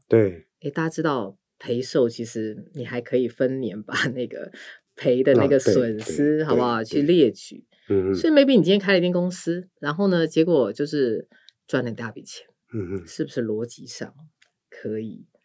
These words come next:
Speaker 2: 卖一间赔钱的房子？
Speaker 1: 我，我也听说了啊，
Speaker 2: 嗯。
Speaker 1: 其实很多人他们的算盘是这么打，因为豪宅要很多的费用，
Speaker 2: 嗯，嗯。是。
Speaker 1: 它能抵到公司的费用，
Speaker 2: 是。
Speaker 1: 它又可以抵税。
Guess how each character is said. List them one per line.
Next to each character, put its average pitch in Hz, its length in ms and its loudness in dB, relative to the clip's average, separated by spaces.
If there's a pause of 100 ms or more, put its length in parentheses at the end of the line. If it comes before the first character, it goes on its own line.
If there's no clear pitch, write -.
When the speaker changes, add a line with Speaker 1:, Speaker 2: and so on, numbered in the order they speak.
(220)
Speaker 2:
卖 127 180 -2
一 113 60 -2
间 117 200 -6
赔 - 180 -14
钱 - 200 -18
的 135 80 -18
房 - 160 -20 (100)
子？ - 160 -20 (640)
Speaker 1:
我， 151 180 4
我 180 120 12
也 151 100 12
听 143 240 10
说 131 220 10
了 120 80 8
啊， 87 300 -4
Speaker 2:
嗯。 127 60 -8
Speaker 1:
其 123 120 4
实 139 220 8
很 110 180 6
多 135 240 10
人 90 400 2 (400)
他 151 120 2
们 135 100 8
的 117 60 6
算 110 220 4
盘 82 180 -6
是 101 120 -8
这 - 120 -10
么 76 120 -8
打， - 240 -12
因 127 80 12
为 143 100 12
豪 110 240 4
宅 98 220 0
要 110 160 6
很 82 240 -4
多 98 240 -2
的 85 280 -8
费 95 200 4
用， 90 180 -4
Speaker 2:
嗯， - 80 -16
嗯。 - 160 -14
是。 - 460 -6
Speaker 1:
它 131 100 0
能 110 180 6 (100)
抵 87 140 -2
到 104 140 0
公 95 220 -8
司 90 160 -10
的 82 120 -10
费 101 120 -6
用， 82 80 -4
Speaker 2:
是。 113 260 -4
Speaker 1:
它 - 160 0
又 151 160 12
可 120 100 4
以 104 60 4
抵 87 180 -8
税。 - 320 -10